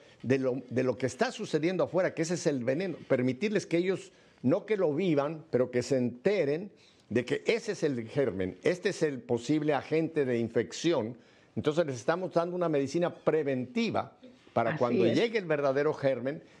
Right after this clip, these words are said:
Speaker 1: ellos ya saben poder discernir, decir, "Ah, esto ya me lo dijeron mis papás, que esto no es, esto no es, esto es mentira, esto es pecado, esto es aborrecible". Ese es muy importante el punto que tú mencionas de esa vacunación.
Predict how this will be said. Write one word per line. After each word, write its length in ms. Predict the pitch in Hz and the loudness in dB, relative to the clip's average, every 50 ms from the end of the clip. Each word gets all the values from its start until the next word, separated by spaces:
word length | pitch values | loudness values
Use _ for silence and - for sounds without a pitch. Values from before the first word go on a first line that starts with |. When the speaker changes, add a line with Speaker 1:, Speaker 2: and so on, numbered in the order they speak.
| - | -2
Speaker 1:
ellos 220 | - 131 180 190 147 | 0 2 2 2 2
ya 120 | 165 165 | 0 0
saben 320 | 160 - 180 180 175 175 147 | 0 0 0 0 0 -2 -4
poder 400 | - - 131 135 156 170 175 147 | -2 0 0 2 2 0 0 0
discernir, 440 | 143 135 107 - 123 120 139 170 160 | -4 -2 0 0 0 0 0 -4 -2
decir, 240 | 120 147 170 175 - | -2 -2 -2 -2 0
"Ah, 280 | - 123 139 165 160 143 | 0 2 2 2 0 -2
esto 240 | 151 151 - 165 | -2 -2 -2 0
ya 120 | 147 151 165 | 0 0 2
me 120 | 165 156 147 | 2 2 2
lo 160 | 143 143 139 | 2 0 0
dijeron 340 | 123 127 - 151 151 151 143 | 0 -2 0 0 0 0 0
mis 120 | 131 117 | 0 0
papás, 360 | - 127 123 - 147 135 - - | 0 0 2 0 -2 -2 -2 -2
que 220 | - 123 120 - - | -2 -2 0 0 0
esto 260 | 190 185 - - 165 | -2 0 0 0 0
no 180 | 156 156 160 160 | 2 2 2 2
es, 200 | 165 160 160 - | 2 0 -2 -4
esto 320 | - 160 165 - 160 147 | -4 -4 -2 0 0 2
no 120 | 147 147 | 2 2
es, 120 | 147 143 131 | 2 0 -2
esto 180 | 139 - 165 | -4 -2 -2
es 60 | 156 147 | 0 2
mentira, 500 | 147 139 131 - 151 156 156 151 143 - - - - - | 0 0 0 0 0 2 2 0 -2 -4 -10 -16 -4 -2
esto 240 | 143 151 151 - 170 | -2 0 2 0 -2
es 40 | 165 | 0
pecado, 560 | - 160 139 - - 147 151 151 147 - - - | 0 -2 0 2 2 2 2 2 -2 -4 -4 -2
esto 260 | 143 160 - - 156 | -2 -2 0 0 0
es 180 | 160 - - - - - | 0 0 -6 -10 -4 -2
aborrecible". 800 | 110 113 110 117 117 104 113 117 - - 165 160 147 151 147 - - - - - - - - | 0 0 2 0 0 0 -2 -2 0 0 0 0 0 -2 -4 -8 -12 -20 -20 -20 -10 -4 -2
Ese 240 | 139 147 143 165 | -2 0 0 -2
es 140 | 151 127 113 | -4 -4 -2
muy 160 | 139 175 233 | 0 0 0
importante 540 | 247 196 - 156 143 127 - 151 160 151 156 | 0 -2 -2 -2 -2 0 0 0 0 0 -2
el 80 | 143 123 | -2 -2
punto 280 | - 143 156 - 143 117 | -2 -4 -2 -2 -2 -2
que 80 | 107 110 | -2 -2
tú 160 | - 139 143 | -2 0 0
mencionas 460 | 143 131 - - 151 147 147 123 - - - - _ - | 0 0 0 0 0 0 0 -2 -4 -8 -20 -20 _ -2
de 80 | - 127 | 0 0
esa 160 | 135 143 160 | 2 2 0
vacunación. 640 | 143 139 127 - 127 120 120 110 104 - 135 113 98 | 0 0 -2 -2 0 0 0 0 2 0 0 -2 -2